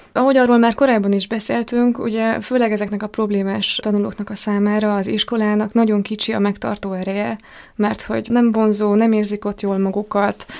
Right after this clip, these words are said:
nincsenek sikereik, nagyon sokan menekülni próbálnak belőle, és ez egy kiváló egérút, hogy jó, hát már nem is kötelező iskolába járni. Ráadásul, hogy legyen rend, nagyon szigorú szabályokat vezettek be,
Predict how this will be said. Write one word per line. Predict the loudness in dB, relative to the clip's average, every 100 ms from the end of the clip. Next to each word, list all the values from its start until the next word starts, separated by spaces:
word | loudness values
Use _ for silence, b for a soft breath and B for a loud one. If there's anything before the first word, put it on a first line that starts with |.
| B B
nincsenek | 2 4 2 0 0
sikereik, | -4 -2 0 2 2 0 -2 0
nagyon | 2 2
sokan | -2 -4 -4 -2
menekülni | 0 -2 2 2 2 0 -2 -2 -2
próbálnak | -2 -2 0 0 -2 -4 -6 0
belőle, | 4 6 4 4 4
és | 2
ez | -2
egy | -6 -4
kiváló | -4 -2 -2
egérút, | 0 0 -2 -4 -6
hogy | -2
jó, | -2
hát | -2 -2
már | -2
nem | -2
is |
kötelező | -4 -8 -6 -4 -4
iskolába | -6 -6 -6 -4 -4
járni. | -4 -6 -6 -6 -6 B B B B B
Ráadásul, | 4 6 6 4 2 4 4 4 -2 B B B B
hogy | -6 4
legyen | 4 4 2
rend, | 0 0 -2 -8 _ _ -6
nagyon | -4 -2 -4 -6
szigorú | -4 0 0 0 -4
szabályokat | -2 0 0 -2 -4 -4
vezettek | -4 -4 -8 -10 -4
be, | 0 0